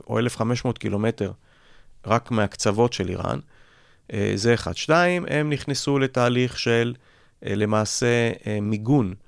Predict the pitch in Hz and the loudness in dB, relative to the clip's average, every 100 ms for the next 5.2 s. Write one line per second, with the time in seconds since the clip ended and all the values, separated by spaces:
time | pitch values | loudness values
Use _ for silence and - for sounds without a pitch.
0 | - - - - 131 127 110 - 98 92 | -20 -20 -16 -2 2 4 2 -4 -4 -2
1 | 92 92 98 - 95 - 107 104 98 101 | -4 -6 -8 -10 -12 -2 2 4 2 2
2 | 151 175 156 - 110 - _ - 95 127 | 2 0 -2 -8 -12 -14 _ -2 4 4
3 | 156 147 151 139 135 127 127 _ _ _ | 4 2 2 2 0 -2 -6 _ _ _
4 | _ - - 110 110 123 123 120 113 110 | _ -14 -6 -2 2 2 2 -2 0 0
5 | 104 98 | -2 -4